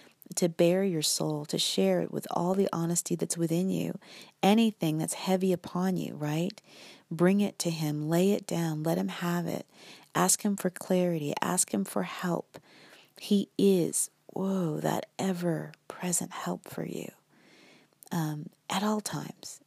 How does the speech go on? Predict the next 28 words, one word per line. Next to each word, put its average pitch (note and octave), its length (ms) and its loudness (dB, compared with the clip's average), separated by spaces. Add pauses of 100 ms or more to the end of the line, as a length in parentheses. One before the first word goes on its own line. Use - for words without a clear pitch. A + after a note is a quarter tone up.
(120)
in F#3 80 -16
times G3+ 360 -4
of G3+ 80 -2
trouble, G3+ 480 -6
at F#3 180 -6
all G3 320 -6
times. - 760 -10 (800)
Um, E3+ 500 -6 (100)
and - 180 -2
he G3+ 260 2
is G3+ 160 2
that G3 340 -2 (640)
place G#3+ 260 2
of G#3 140 -6
peace - 440 0
for - 180 -8
you, - 260 -8 (500)
right? F3+ 480 -4 (480)
He's G3 300 0
that G3+ 240 0
stillness. E3 760 -4
He's F#3+ 320 -2
that - 260 -2
space F3 580 2
where E3 120 -4
things E3+ 340 -4
are D#3+ 100 -4
not, E3 400 -4